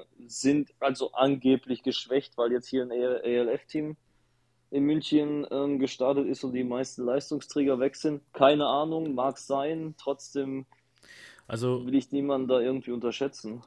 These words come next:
Speaker 2: ich sag dir aus Spielersicht, mir ist es egal, was die anderen Teams machen. Mich juckt es nicht, wen die draften und wen die signen und wer weg ist und wer nicht. Wir müssen unseren Stiefel durchziehen, wir müssen gucken, dass wir bei unserem Gameplan bleiben und dass die auf uns reagieren müssen und nicht umgekehrt.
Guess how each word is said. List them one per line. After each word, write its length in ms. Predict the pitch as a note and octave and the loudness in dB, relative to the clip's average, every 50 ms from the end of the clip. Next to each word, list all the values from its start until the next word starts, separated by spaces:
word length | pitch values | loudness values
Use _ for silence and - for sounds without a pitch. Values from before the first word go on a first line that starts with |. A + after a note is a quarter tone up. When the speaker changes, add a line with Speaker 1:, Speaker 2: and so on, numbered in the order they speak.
| _ _ | _ _
Speaker 2:
ich 140 | - B2 - | -10 -6 -4
sag 200 | - C#3 C3 - | -2 -2 -2 -2
dir 100 | - C3+ | -2 -2
aus 100 | B2+ - | -2 -2
Spielersicht, 580 | - - C3+ B2+ C3 B2+ A#2+ A#2+ B2+ B2 - - | -4 -4 -2 2 2 2 2 0 -4 -6 -4 -4
mir 100 | B2 B2 | -4 -4
ist 120 | B2 - | -4 -6
es 120 | B2 - B2 | -6 -8 -6
egal, 320 | A#2 - A2 A2+ A#2+ A#2 | -4 -2 -2 -2 -2 -2
was 140 | A#2+ A#2 - | -4 -6 -6
die 100 | - G2+ | -8 -8
anderen 200 | G#2 A#2 A#2 A#2 | -8 -8 -8 -8
Teams 300 | - - A2 G2+ - - | -10 -10 -12 -12 -10 -10
machen. 220 | G#2+ G#2 G#2 G#2+ | -10 -10 -8 -8
Mich 180 | G#2+ A2+ - - | -8 -8 -8 -8
juckt 460 | - A1 B1 F2 A2+ D3+ D#3 - - | -10 -10 -10 -8 -6 -8 -6 -4 -6
es 120 | D3+ C#3 - | -6 -4 -4
nicht, 200 | D3 C3+ - C3 | -6 -6 -4 -6
wen 120 | C3+ C3 | -4 -4
die 120 | C3 B2+ | -4 -6
draften 500 | A#2+ A#2+ A#2+ A#2 B2 C#3+ - - - C#3 | -4 -2 0 0 0 0 -2 -4 -8 -8
und 180 | C3+ C3+ B2+ A#2+ | -6 -6 -6 -4
wen 140 | B2 B2+ B2+ | -4 -4 -4
die 80 | B2+ | -4
signen 600 | A#2+ - - B2 A2+ A#2 B2+ C#3 C#3+ C#3+ C#3 C3+ | -6 -4 -2 0 0 0 0 0 -2 -4 -4 -2
und 260 | C3 B2 A#2+ A#2+ A#2 - | -2 -2 -4 -4 -2 -2
wer 160 | A#2+ A#2+ A2 | -2 0 0
weg 180 | B2 B2+ - | -2 -2 -2
ist 180 | D3 C#3 B2+ - | -4 -4 -4 -4
und 120 | C3 B2 | -4 -2
wer 100 | A2+ A#2+ | -2 -2
nicht. 260 | A#2+ B2+ C3+ - - - - - - - - - _ | -2 -2 -4 -6 -8 -12 -18 -20 -20 -20 -20 -12 _
Wir 100 | - B2 | -2 0
müssen 260 | C3+ C#3+ C3+ - C#3+ | 0 0 -2 -2 -4
unseren 440 | B2+ B2+ C#3+ D#3 C#3+ E3 D#3+ D#3 D3 | -4 -2 -2 -2 0 0 0 -2 -4
Stiefel 460 | C3+ - - - D3 D3+ - - C#3+ | -6 -8 -6 -6 -6 -4 -4 -4 -4
durchziehen, 580 | C3 C#3 C#3+ D3 C#3 - - - - C#3 C#3+ C3+ | -4 -4 -4 -4 -4 -6 -8 -8 -6 -6 -6 -6
wir 80 | C3+ C3 | -6 -6
müssen 300 | C3 C3 - - C#3 B2+ | -6 -6 -6 -8 -8 -8
gucken, 260 | - C3 - C#3 C3 | -10 -10 -8 -6 -6
dass 160 | A#2 - - | -4 -4 -2
wir 180 | B2+ C3 C3 C3 | 0 0 2 2
bei 120 | A#2+ A#2+ A#2 | 2 2 2
unserem 320 | A#2 C#3 C#3 - C#3+ C3+ | 2 0 0 -2 -2 -2
Gameplan 540 | - C#3 C3 C3+ C3 - C#3+ C3 C3 C3 B2+ | -2 -2 -2 -2 -2 -2 -2 0 0 -2 -2
bleiben 340 | B2 B2+ B2+ B2+ B2+ B2+ C3 | 0 0 0 0 0 0 -2
und 120 | B2+ A#2+ | -4 -4
dass 180 | B2 B2+ - - | -4 -4 -4 -4
die 140 | C3+ C3 C3 | -2 -2 -2
auf 180 | B2+ B2 - | -2 -2 -4
uns 360 | - C3+ C#3+ C#3 - - - | -4 -4 -4 -4 -4 -6 -6
reagieren 440 | - A#2 A2+ G#2+ G2 G#2+ A2+ A2 A2 | -4 -4 -4 -4 -4 -6 -8 -8 -8
müssen 220 | A2 G#2 - - G#2 | -8 -10 -10 -8 -8
und 60 | A2+ | -8
nicht 180 | A2+ G#2+ - | -8 -8 -8
umgekehrt. 600 | F#2 F2 A#2 A2+ A2 G#2+ - F#2+ F#2+ G2 F#2+ - | -8 -8 -8 -8 -10 -10 -10 -10 -10 -10 -10 -14